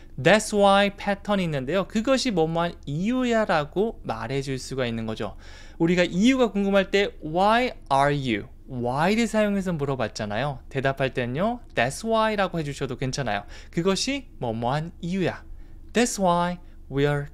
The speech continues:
concerned. 그게 우리가 걱정을 한 이유지. That's why we are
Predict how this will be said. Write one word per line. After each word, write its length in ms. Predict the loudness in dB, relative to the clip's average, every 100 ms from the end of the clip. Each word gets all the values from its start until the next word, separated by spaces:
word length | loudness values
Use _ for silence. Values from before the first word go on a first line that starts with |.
| -12
concerned. 840 | -10 -8 -4 0 0 -2 -8 -14 -16 -18 -18 -8
그게 220 | -4 2
우리가 360 | 2 4 2 0
걱정을 500 | -2 -14 -8 -6 -4
한 140 | -4
이유지. 460 | -2 -4 -4 -6 -8 -16 -20 -20 -20 -16
That's 420 | 0 4 4 2 0
why 720 | 4 4 6 8 6 4 -2 -8 -2
we 140 | 2
are 320 | 4 4 2